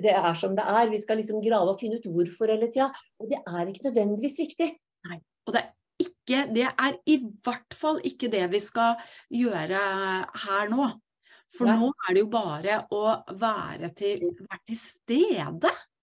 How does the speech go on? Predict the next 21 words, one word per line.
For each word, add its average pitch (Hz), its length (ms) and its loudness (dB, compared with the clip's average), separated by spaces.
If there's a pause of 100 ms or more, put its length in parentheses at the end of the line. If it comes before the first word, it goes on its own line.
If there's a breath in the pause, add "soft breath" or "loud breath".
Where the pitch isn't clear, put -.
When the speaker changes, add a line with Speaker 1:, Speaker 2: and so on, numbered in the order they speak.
(600)
Speaker 1:
Ja. 151 160 -8 (340)
Speaker 2:
Og 254 140 -8
Speaker 1:
Så - 0 -
det, 320 300 6
det - 20 8
Speaker 2:
anerkjenne. 277 480 6
Speaker 1:
er - 60 10
en 302 100 0
ting 277 160 2
som 285 160 2
vi 285 80 6
også 240 240 4
må, 254 140 6 (180)
eh, 240 160 8
vi 240 80 4
må 247 160 2
si 254 240 -2
før, 220 260 4
før, 208 300 -2
før 202 260 0
vi 220 120 6